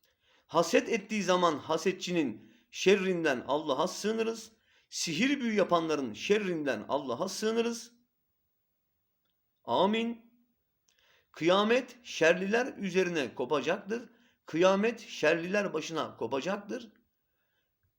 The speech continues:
Yüce Tanrımızın varlığına ve birliğine şükürler olsun. Amin. Hazreti Muhammed Peygamber Efendimiz'e salatu selam olsun. Amin. Dedikten sonra son kez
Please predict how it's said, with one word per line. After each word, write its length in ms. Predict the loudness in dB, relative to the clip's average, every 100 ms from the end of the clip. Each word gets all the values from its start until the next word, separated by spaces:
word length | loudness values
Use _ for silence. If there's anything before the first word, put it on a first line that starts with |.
| _
Yüce 340 | -12 -4 -2 2
Tanrımızın 840 | 4 4 2 0 0 -4 -6 -16 _ -2
varlığına 640 | 2 2 2 0 2 2
ve 120 | 0
birliğine 560 | 0 -2 -2 -2 -4 -6
şükürler 500 | -14 -8 -4 -2 0
olsun. 460 | -2 -4 -10 -12 -6
Amin. 520 | 0 0 0 -4 -6 -14 _ _
Hazreti 560 | -6 0 2 0 -4 -2
Muhammed 500 | 2 2 2 -2 -8 -14 _ -4
Peygamber 460 | 0 2 0 0
Efendimiz'e 840 | 0 0 0 -2 -4 -4 -4 -6 _ -6
salatu 560 | 0 2 4 2 0
selam 340 | 0 2 2 0
olsun. 420 | -6 -8 -10 -14 _
Amin. 440 | 4 4 4 0 -8 -18 _ _ -20 -2
Dedikten 500 | 4 4 6 6 6
sonra 600 | 6 4 6 4 0 -6 -20 _ _
son 360 | 4 6 6
kez 360 | 6 8 8 6